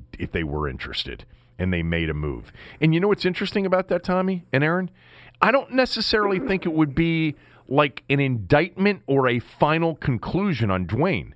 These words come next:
I think it would be Rivera's really comfortable with Cam. Um, he, you know, the, he, Cam, he believes, could be a mentor to Dwayne in many ways, and that maybe Dwayne is the guy twenty twenty-one and moving forward, but with Cam in twenty twenty,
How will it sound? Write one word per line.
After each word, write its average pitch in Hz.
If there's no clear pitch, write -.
I 156
think 220
it 196
would 151
be 139
Rivera's 107
really 117
comfortable 165
with 180
Cam. 135
Um, 107
he, 117
you 110
know, 110
the, 98
he, 98
Cam, 147
he 151
believes, 135
could 120
be 113
a 101
mentor 147
to 165
Dwayne 143
in 139
many 139
ways, 135
and 120
that 117
maybe 131
Dwayne 139
is 120
the 127
guy 127
twenty 143
twenty-one 135
and 127
moving 120
forward, 151
but 123
with 113
Cam 143
in 120
twenty 131
twenty, 147